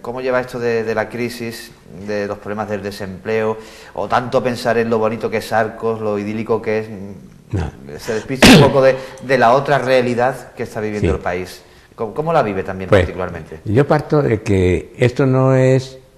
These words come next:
Speaker 2: el único momento difícil que ha tenido España. Me refiero a España. Eh, eh, España ha pasado por momentos muy difíciles por múltiples razones. No solamente hay que echárselo al factor humano, pero por múltiples razones.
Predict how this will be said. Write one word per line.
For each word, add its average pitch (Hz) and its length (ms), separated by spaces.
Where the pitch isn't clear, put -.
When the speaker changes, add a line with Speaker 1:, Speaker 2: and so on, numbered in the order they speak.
Speaker 2:
el 117 180
único 135 300
momento 110 500
difícil 104 540
que 90 180
ha 85 120
tenido 92 260
España. 71 480
Me 82 80
refiero - 360
a 80 40
España. 73 400
Eh, 90 640
eh, 98 400
España 113 320
ha - 20
pasado 123 280
por 110 200
momentos 98 720
muy 113 140
difíciles 113 580
por 92 220
múltiples 139 540
razones. 82 540
No 95 240
solamente 110 600
hay 98 140
que 98 120
echárselo 95 480
al 78 80
factor 85 280
humano, 87 300
pero 80 140
por - 160
múltiples 107 340
razones. 82 400